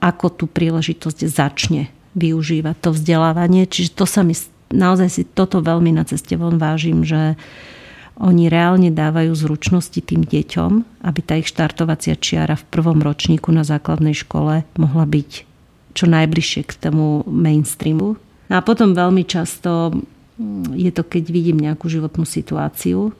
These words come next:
a to je jedno, že kde, alebo ako sa mi ten človek, e, dostane do života, ale proste pamätám si, ako mne bolo a viem, že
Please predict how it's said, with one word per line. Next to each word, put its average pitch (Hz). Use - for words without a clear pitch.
a 180
to 208
je 175
jedno, 147
že 143
kde, 131
alebo 156
ako 151
sa -
mi 160
ten 156
človek, 151
e, 160
dostane 160
do 156
života, 165
ale 160
proste 170
pamätám 175
si, 160
ako 156
mne 156
bolo 156
a 175
viem, 175
že 165